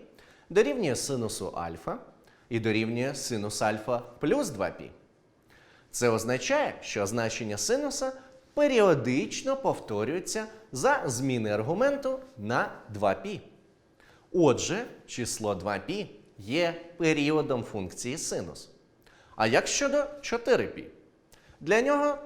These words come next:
так само виконуються рівності. Синус альфа мінус чотири пі дорівнює синус альфа і дорівнює синус альфа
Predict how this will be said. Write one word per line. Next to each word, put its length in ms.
так 260
само 540
виконуються 800
рівності. 560
Синус 480
альфа 460
мінус 520
чотири 380
пі 240
дорівнює 520
синус 460
альфа 380
і 100
дорівнює 520
синус 440
альфа 400